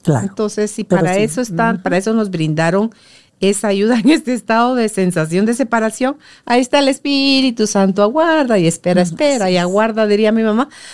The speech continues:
Speaker 2: para que cuando tú me digas,
Speaker 1: Ujú.
Speaker 2: trabajamos en esto, ¿verdad?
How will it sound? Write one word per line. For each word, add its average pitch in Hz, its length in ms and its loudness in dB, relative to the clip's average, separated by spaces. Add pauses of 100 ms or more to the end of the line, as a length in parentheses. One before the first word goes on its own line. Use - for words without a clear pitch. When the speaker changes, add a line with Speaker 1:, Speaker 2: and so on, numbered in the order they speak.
(120)
Speaker 2:
para 196 320 0
que 190 320 -2
cuando 202 320 0
tú 220 140 0
me 233 100 6
digas, 262 600 0 (260)
Speaker 1:
Ujú. 170 320 4 (100)
Speaker 2:
trabajamos 156 560 -2
en 139 140 -4
esto, 107 260 -8
¿verdad? 98 280 -4